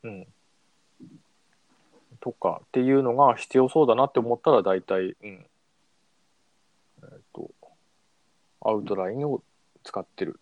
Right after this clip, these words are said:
ただ、その時も、まあ、ダイナリストじゃなくて、ワード使う時が多いかな。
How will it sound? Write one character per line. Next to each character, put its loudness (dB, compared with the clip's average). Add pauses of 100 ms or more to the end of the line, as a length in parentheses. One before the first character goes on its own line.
た -16
だ、 -10
そ -12
の -10
時 -4
も、 0
ま 6
あ、 4
ダ 6
イ 4
ナ 2
リ 2
ス -12
ト -2
じ 0
ゃ -4
な -6
く -20
て、 0
ワ 2
ー 4
ド -8
使 -8
う -4 (320)
時 -10
が -2
多 0
い -6 (680)
か -8
な。 -16